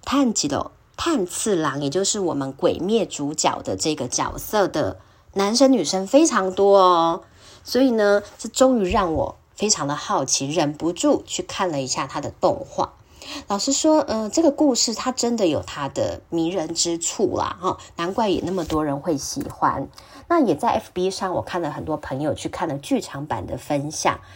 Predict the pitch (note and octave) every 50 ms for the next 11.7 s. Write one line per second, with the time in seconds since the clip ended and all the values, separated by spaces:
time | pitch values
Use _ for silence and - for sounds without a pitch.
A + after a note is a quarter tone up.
0 | - - - - - F3+ F#4 - - A#3+ A3+ G#3 F#3+ F3 E3 D#3+ - A#2 A2 -
1 | - F3 D#3 A#2+ - - - _ _ _ _ _ - D3+ D#3 - - - - D4+
2 | C#4 - E3 D3 - F#3 F3 C3+ F#2 - D#3 D3+ C#3+ C#3+ - - - - - E3+
3 | C#3+ C3 A#2 - - C#3 C3 C3 C3 - C#3 C3+ - - C#3 - - B2 - -
4 | C#3+ - - _ _ _ _ _ _ _ _ _ _ _ _ _ _ _ _ _
5 | _ _ _ _ - - G#3 G3+ - - D#4+ F4 F4 E4 - A#3+ G#3+ A3+ A#3+ -
6 | G#3+ F#3 D#3+ D#3 D#3+ D#3 D#3 D3 D3 E3 E3 - G3 F#3+ F#3 D#3+ D#3+ - F3 D#3+
7 | D3+ - F3 D3+ C#3+ D3 - D#3 D3+ C#3 - D#3 D3 - G#2 G#2 - - - -
8 | - - - _ - - - - - - - - E3+ E3+ D#3 C#3+ - B3+ B3+ B3
9 | B3+ C4+ A#3 F#3+ - E3+ D#3 C#3 C3 C3 - D3 D3 C#3+ C#3 C3 - - - -
10 | - F#3 F#3 F3+ F#3 F#3 - - E3+ E3 D#3+ D3+ - D3+ - - D3+ C3 A#2+ -
11 | - - G#3 - _ _ _ _ - - D#3 D3+ A#2+ A#2